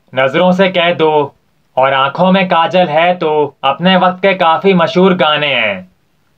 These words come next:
और ये गाने आज भी लोग बेहद शौक से सुनते हैं। अब बात करें acting performances की, तो राखी गुलजार का ये किरदार इस movie का सबसे अहम किरदार था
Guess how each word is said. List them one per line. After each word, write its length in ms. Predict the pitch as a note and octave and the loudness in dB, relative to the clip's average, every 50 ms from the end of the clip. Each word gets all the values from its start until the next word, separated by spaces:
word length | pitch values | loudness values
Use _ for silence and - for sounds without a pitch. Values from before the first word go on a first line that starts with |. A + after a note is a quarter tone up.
| _ - | _ -2
और 240 | B2 B2 C3 C3+ | 0 2 2 0
ये 200 | C3 C3 D#3+ F#3 F#3 | 0 -2 -2 -2 0
गाने 340 | F3+ F3+ E3+ F3 F3 F#3 F#3 | 0 0 0 0 0 0 0
आज 280 | E3+ C#3+ C#3+ D3 C#3+ C#3 | 2 2 0 0 -2 -2
भी 200 | C3 E3+ F#3 F#3 | 0 0 2 2
लोग 340 | E3 D#3 D#3 D#3 D#3 - - _ - C3 | 2 2 0 0 -2 -6 -10 _ -6 -4
बेहद 280 | D3+ D#3+ F3+ F#3+ F#3 | -2 0 0 0 -2
शौक 300 | F#3 - F3 F3+ F3+ F3+ | -2 0 0 2 2 0
से 160 | F3+ G3+ G3+ | 0 0 0
सुनते 320 | F3+ F3+ F3+ E3 D3 C3+ E3 | 0 0 -2 -2 -2 -4 -4
हैं। 460 | D3 C3 A#2+ A2 G2+ G2 F#2 F#2 - _ _ _ _ _ _ _ _ _ _ _ _ _ _ - | -2 -2 -2 -2 -4 -6 -8 -12 -20 _ _ _ _ _ _ _ _ _ _ _ _ _ _ -4
अब 240 | B2+ B2+ B2+ - - | -2 -2 -2 -2 -2
बात 280 | C3+ B2+ C#3 E3+ F3+ F3+ - | -2 -2 0 -2 -4 -4 -2
करें 220 | F#3+ F#3 F#3 F#3 E3+ | -2 0 2 2 0
acting 380 | D#3+ D#3 - - F#3+ F#3 F3+ F3+ | 0 -2 -2 -2 0 2 2 2
performances 680 | F3+ F3 F3+ - D#3 D3 D3 D3+ D#3 D3+ - F#3+ F3+ F#3 | 0 -2 0 0 0 0 2 0 -2 -2 0 -2 -2 0
की, 200 | F#3+ G3 F#3+ F#3 | 2 2 2 2
तो 440 | F3+ F3+ D#3+ D#3+ D#3 D#3 C#3 - _ _ - | 2 0 0 0 0 -2 -4 -8 _ _ -6
राखी 360 | A#2+ C3 C3+ C3+ C3+ - F#3 F#3 | -2 0 0 0 0 0 -2 0
गुलजार 480 | F#3 F#3 F#3 F3 - F3 E3 E3+ F3 | 0 0 0 0 0 0 0 0 -2
का 140 | F3 F#3 F3+ | -2 -2 -2
ये 220 | E3 D3+ D#3+ E3+ F3 | -2 0 -2 -2 -2
किरदार 540 | F3+ F#3 F3+ - C3+ D#3 C#3+ C#3+ C#3+ C#3+ C3+ - _ - - | 0 -2 -2 -2 0 0 2 2 0 0 -4 -8 _ -14 -12
इस 160 | E3 - - | -12 -8 -4
movie 320 | D#3+ D#3+ E3 D#3+ F3 F#3 F#3 | -2 0 0 2 0 0 0
का 120 | F#3+ F#3 | 0 -2
सबसे 360 | F3+ F3+ F3+ F3 - - G3 | 0 0 -2 -2 -2 -2 0
अहम 320 | G3 F3+ D3+ E3 F#3 F#3 F3+ | 0 0 0 0 0 0 2
किरदार 420 | F#3 F3+ D#3+ C#3 D3+ C#3+ C#3+ C#3+ | 2 0 0 0 0 0 0 0
था 500 | C3+ - C#3 B2+ A#2 A2 G2 F#2 - _ | -2 -2 -2 -2 0 -2 -2 -4 -8 _